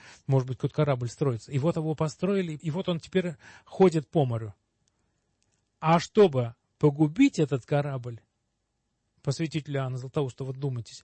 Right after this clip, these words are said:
достаточно одного удара «Титаника». Да? Одного удара, и все, корабля нету. А сколько стараний, и какой был отличный корабль. Все восхищались. Вот так же и в духовной жизни.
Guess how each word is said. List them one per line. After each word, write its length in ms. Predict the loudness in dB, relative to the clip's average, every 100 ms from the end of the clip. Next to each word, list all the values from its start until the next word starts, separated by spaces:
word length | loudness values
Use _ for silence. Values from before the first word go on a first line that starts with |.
| _ -4
достаточно 580 | -2 2 0 -2 -12
одного 680 | -8 -8 -4 0 0 0 -2
удара 540 | -4 -6 -8 -8 -14 -20 _ _ _ _ _ _ _ _ _ _ _ _
«Титаника». 640 | -10 -4 -2 -2 -8 -16 -20 _ _ _ _ _ _ _ _ _ -4
Да? 180 | -4 -4 _
Одного 640 | 0 0 0 -2 0 0 -2
удара, 440 | -2 -2 -2 -6 -10
и 100 | -12
все, 300 | -8 -10 -6
корабля 400 | -6 -6 -8 -10
нету. 560 | -4 -2 -2 -6 -12 -14 -20 -8
А 100 | -6
сколько 360 | 0 0 0 -4
стараний, 560 | -4 -2 -2 -4 -8
и 40 | -4
какой 300 | -2 0 -2
был 240 | -2 -4
отличный 420 | -6 -10 -12 -10
корабль. 400 | -8 -8 -10 -16 _ _ _ _ _ _ _ _
Все 220 | -4 -2
восхищались. 760 | -2 -4 -10 -8 -8 -8 -18 _ _ _ _ -4
Вот 200 | -2 2
так 200 | 0 0
же 160 | -6
и 40 | -6
в 60 |
духовной 540 | -8 0 2 2 -4 -8
жизни. 420 | -8 -8 -10